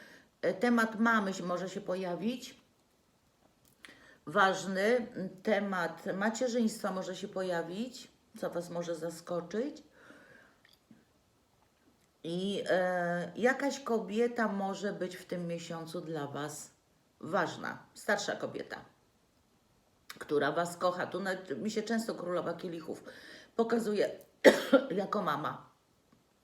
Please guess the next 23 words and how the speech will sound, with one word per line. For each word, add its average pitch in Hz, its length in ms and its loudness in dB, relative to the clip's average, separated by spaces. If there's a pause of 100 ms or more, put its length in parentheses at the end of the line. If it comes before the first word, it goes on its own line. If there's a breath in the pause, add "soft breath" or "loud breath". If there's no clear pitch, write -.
(1080 loud breath)
A 180 80 6
jeżeli 208 340 6
nie 262 140 6
ma, 226 260 6
nie 196 300 0
macie 262 280 4
już 175 220 0
mamy 165 300 0
fizycznie, 185 840 -2 (360 loud breath)
to, 190 460 4 (120)
y, 185 40 -2
będziecie 202 420 -2
mieć, 196 420 -6
y, 180 280 0
będziecie 180 380 -4
wspominać 170 680 -6
swoje 143 460 -4
mamy, 131 260 -4
to 170 120 -4
na 170 120 -4
pewno 151 460 -6 (140)
przy 156 200 -4
sądzie. 151 480 -4